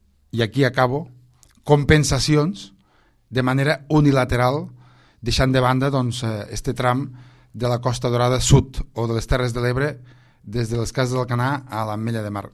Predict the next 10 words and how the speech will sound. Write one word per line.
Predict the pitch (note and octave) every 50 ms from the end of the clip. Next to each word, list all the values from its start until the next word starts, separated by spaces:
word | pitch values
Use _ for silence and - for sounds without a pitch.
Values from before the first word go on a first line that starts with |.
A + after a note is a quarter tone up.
| _
Crec | _ A#2+ B2 G2
que | A#2 A2+
això | - - A#2 A2+ G#2+ - - - _ _ _ _ _ _ _ _ _ _ _ _ _ _ _ _ _ _
deixa | A#2 A#2 D3 C#3+ C#3+ -
en | C#3 C#3+
evidència | C3 B2+ C3 D3 D3+ D3 - - C3+ A#2 G#2 -
que | - - C3 A#2+ A2+ A2+ -
el | A#2 A2
sector | - B2 - - A2 G2+
pesquer, | - - - - - C#3 B2 G2+ -